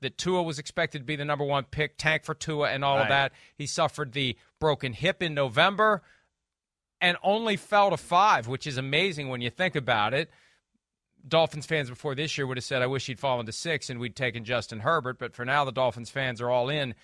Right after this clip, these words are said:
Speaker 1: with Tua. But, uh, they, they, they, look, Burrow's had more success, but right now Tua is the flavor of the month.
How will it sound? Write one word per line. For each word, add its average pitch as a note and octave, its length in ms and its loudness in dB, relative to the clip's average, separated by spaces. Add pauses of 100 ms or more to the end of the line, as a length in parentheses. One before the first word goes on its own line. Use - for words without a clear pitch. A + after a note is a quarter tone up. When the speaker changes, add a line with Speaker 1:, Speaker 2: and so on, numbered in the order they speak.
(220)
Speaker 1:
with C3 160 -6
Tua. A2 380 -4 (440)
But, C#3 220 2 (120)
uh, C3+ 200 0
they, C3 300 -2
they, F#3+ 300 0 (100)
they, A3 260 2
look, A3 320 2 (720)
Burrow's A#3 380 6
had G3 200 4
more F3+ 180 0
success, - 800 0 (540)
but F3 80 -2
right F3 220 4
now F3 180 4
Tua D#3+ 320 -2
is B2+ 100 -6
the A#2 80 -10
flavor B2+ 360 -2
of A#2 60 -4
the A#2 60 -6
month. C#3 420 -4